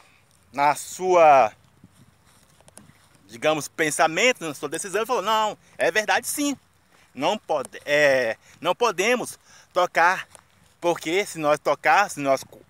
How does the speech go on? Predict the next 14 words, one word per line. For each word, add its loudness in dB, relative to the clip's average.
comermos, -4
vamos -6
morrer." -2
Preste 2
atenção -2
nisso. -6
Olha 2
o, -6
o -12
que -8
aconteceu -6
diante -4
dessa -2
situação? -6